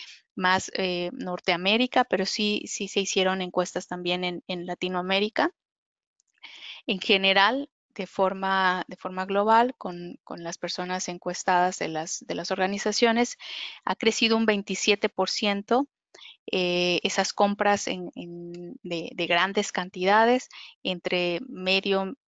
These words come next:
millón y un millón de, de dólares, se hace a través de online. Las ventas remotas son tan efectivas como las presenciales. Este es también una, eh, un cambio que se ha visto, que se vio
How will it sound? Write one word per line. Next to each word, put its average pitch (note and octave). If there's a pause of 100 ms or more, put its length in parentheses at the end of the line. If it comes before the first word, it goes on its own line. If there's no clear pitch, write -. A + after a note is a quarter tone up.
millón F#3+
y F3
un F3+
millón F3+
de, E3+
de E3
dólares, F#3
se -
hace -
a F#3
través F3+
de F#3+
online. F3 (1120)
Las G#3+
ventas C4
remotas A#3
son A#3+
tan A#3
efectivas A#3
como G3
las F3+
presenciales. G3 (360)
Este G3+
es -
también F#3
una, F#3
eh, F#3
un F#3+
cambio F#3+
que F#3
se -
ha F3
visto, F#3 (680)
que G#3+
se F#3
vio G3